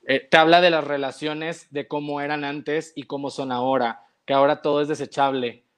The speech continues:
Ahora la gente no quiere batallar, ahora la gente dice, "Se pudrió y lo tiro", ahora la gente se dice, "Se rompió y no lo pego, me voy, hay más peces en el agua". Y creo que todo esto ha sido por parte de la tecnología,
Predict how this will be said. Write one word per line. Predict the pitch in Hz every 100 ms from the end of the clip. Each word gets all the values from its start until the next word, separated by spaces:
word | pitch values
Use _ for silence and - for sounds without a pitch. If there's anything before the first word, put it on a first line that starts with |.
| _
Ahora | 123 131 147
la | 147
gente | 135 135 143
no | 139
quiere | 139 139
batallar, | 139 123 120 127 127 127
ahora | 127 139
la | 143
gente | 127 135 127
dice, | 139 135 131
"Se | - 127
pudrió | 139 131 135
y | 139
lo | 139
tiro", | 139 127 123 - _ -
ahora | 139 147
la |
gente | 147 147 131
se |
dice, | 143 - 135
"Se | 147
rompió | 135 135 - 147
y | 151
no | 139
lo | 135
pego, | 143 131 120 - _ _ -
me | 135
voy, | 139 143 120 - _
hay | 135
más | 147 147 -
peces | 143 139 131
en | 127
el | 120
agua". | 127 120
Y | 117
creo | 139 143 139
que | -
todo | 175 156 147
esto | - 151
ha |
sido | 139 143 143 139
por | 139 127
parte | 131 123 135
de | 135
la | 127
tecnología, | 117 117 113 - 131 135